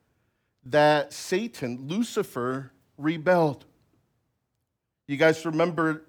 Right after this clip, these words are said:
Satan, Lucifer, was the worship leader, we're told, of heaven. And he was an angel that now we know is a fallen angel.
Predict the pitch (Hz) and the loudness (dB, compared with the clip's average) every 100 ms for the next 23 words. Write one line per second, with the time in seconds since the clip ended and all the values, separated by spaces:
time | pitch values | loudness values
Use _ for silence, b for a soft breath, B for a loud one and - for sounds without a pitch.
0 | _ - - 185 185 180 127 107 123 170 | _ -20 -4 0 0 -2 -12 -12 -8 -8
1 | - 175 - 143 139 b b 139 160 160 | -6 -8 -4 -4 -4 b b 2 2 2
2 | 160 160 143 175 196 - 170 - 135 120 | -4 -6 -2 -2 -2 -6 -8 -8 -8 -8
3 | 110 98 _ _ _ _ _ _ - 143 | -12 -18 _ _ _ _ _ _ -8 -8
4 | - 147 147 143 - 180 156 123 - _ | 0 2 2 0 2 2 2 -2 -12 _
5 | _ _ _ _ _ _ _ _ _ _ | _ _ _ _ _ _ _ _ _ _
6 | _ _ _ _ - 147 156 160 165 - | _ _ _ _ -2 0 2 2 2 -2
7 | - 165 156 151 - 185 240 269 190 107 | -4 2 4 4 0 -4 -2 -2 -2 -8
8 | 95 - _ _ _ _ _ _ _ _ | -12 -18 _ _ _ _ _ _ _ _
9 | _ _ _ _ _ 127 147 151 147 139 | _ _ _ _ _ 2 4 4 6 10
10 | 143 143 143 135 135 127 - 156 151 139 | 10 10 4 4 2 0 0 2 4 2
11 | 123 117 143 135 | -4 -8 -14 -18